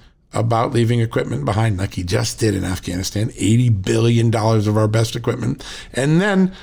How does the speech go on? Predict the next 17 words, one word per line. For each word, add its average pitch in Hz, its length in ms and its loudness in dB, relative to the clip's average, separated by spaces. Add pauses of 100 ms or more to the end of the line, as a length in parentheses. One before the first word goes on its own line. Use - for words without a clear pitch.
(160)
what 131 160 2
he 151 80 2
thought 147 220 0
about 139 220 -2
the 135 60 0
border. 135 280 2
You 165 80 0
just 185 200 -2
gotta 135 160 0
listen. 135 360 2
I 139 80 0
can't 135 240 -2
make 127 160 0
this - 180 0
up. 107 240 -4
Just - 220 -2
listen. - 260 -6